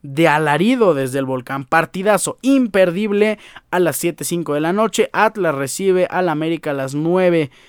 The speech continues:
de la noche también el día sábado. Creo que el América tiene una gran oportunidad para ascender más en la tabla de posiciones. Ya para el día domingo, horario habitual, eh, en Toluca, desde el Nemesio diez a las doce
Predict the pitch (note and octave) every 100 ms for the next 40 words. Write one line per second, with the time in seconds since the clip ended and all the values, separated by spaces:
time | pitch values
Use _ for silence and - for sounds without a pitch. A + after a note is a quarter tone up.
0 | _ E3+ F3 D3+ D3 C#3+ D3+ C3 C#3 D3
1 | D3+ C#3+ C#3 C3+ E3+ G3 F#3 E3+ E3 C#3
2 | C#3 D3+ D3 D3+ C#3+ - - D3+ D#3 D3
3 | C3+ D3 D3 C3 C3 C3 C3 C#3+ D3 D3
4 | C3 B2 B2 C3 C#3+ D3 C3+ _ _ -
5 | D3 D3 - C3 B2 D3 C#3+ B2+ - B2
6 | C3 F#3+ G#3+ A3 G#3+ - _ _ D#3+ D#3
7 | D3+ C#3 C3 C#3+ D3 F#3+ G#3+ F#3+ C#3+ D3+
8 | D#3+ C3+ A#2+ - E3+ F#3 G3 G#3 _ _
9 | _ - D3 C#3 C#3 C#3 B2+ C#3 F3+ F#3+
10 | G#3+ D#3 C3+ C3 C3+ C#3+ C#3+ D3 G3 F3+
11 | C3 B2 B2+ C3+ E3+ F3 - A#2+